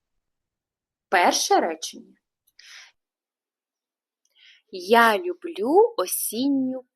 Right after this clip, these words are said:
пору. Я, підмет, люблю, присудок. Підмет виражений займенником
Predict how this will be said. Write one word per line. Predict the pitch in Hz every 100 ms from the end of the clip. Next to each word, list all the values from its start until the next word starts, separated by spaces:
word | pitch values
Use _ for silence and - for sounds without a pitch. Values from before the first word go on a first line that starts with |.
| -
пору. | 175 170 160 165 _ _ _ _ _ _ _ _ _ _ _ _ _ _ _ _ _ _ _ _ _ _ _ _ _ _ _ _
Я, | 269 277 330 262 175 - _
підмет, | 202 170 170 233 403 - _ _ _ _ _ _ _ _ _ _ _ _ _ _ -
люблю, | 208 254 262 392 494 -
присудок. | 196 - 214 196 208 - _ _ _ _ _ _ _ _ _ _ _ _ _ _ _
Підмет | - 226 214 226 285 453 - _ _ -
виражений | 180 208 208 185 220 233 277 294 320
займенником | - 294 381 214 202 202 _ - 208